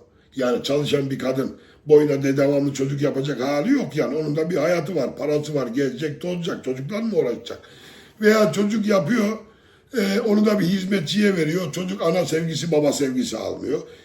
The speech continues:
Ki çalışan kadın, günde sekiz on saat çalışan bir kadın, çocuk akşam evine gittiği zaman çocuk zaten uyumuş oluyor. Belki çocuğunu bir iki saat görüyor falan filan.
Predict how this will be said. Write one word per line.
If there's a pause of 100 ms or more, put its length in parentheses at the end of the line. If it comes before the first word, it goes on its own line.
(100)
Ki
çalışan
kadın,
günde
sekiz
on
saat
çalışan
bir
kadın, (420)
çocuk
akşam
evine
gittiği
zaman
çocuk
zaten
uyumuş
oluyor.
Belki
çocuğunu
bir
iki
saat
görüyor
falan
filan.